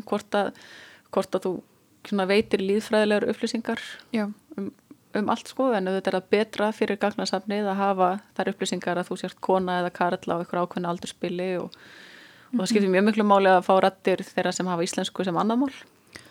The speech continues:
Speaker 1: og þá ge-
Speaker 2: Já.
Speaker 1: er hægt að merkja við, sem sagt, í rauninni þ-, sko,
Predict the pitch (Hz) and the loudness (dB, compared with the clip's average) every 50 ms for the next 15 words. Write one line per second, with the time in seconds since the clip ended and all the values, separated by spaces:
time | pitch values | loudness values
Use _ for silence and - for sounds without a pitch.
0 | - - 180 - - 185 - 233 220 208 208 196 202 190 190 202 196 - 190 190 | -10 -10 -4 -2 -2 2 4 4 6 6 6 4 2 0 0 -2 -4 -2 -2 -2
1 | 196 - - - - 190 190 196 214 214 - 202 - 202 208 - - - - - | -2 -4 -2 -2 0 0 2 2 0 0 0 -2 -4 -4 -6 -8 -14 -20 -20 -20
2 | - - - - _ _ - 185 190 202 202 202 202 202 202 - - - - - | -20 -20 -20 -20 _ _ -4 -2 0 0 0 0 -2 -2 -4 -6 -8 -8 -6 -6
3 | - - - - 185 | -8 -6 -6 -6 -6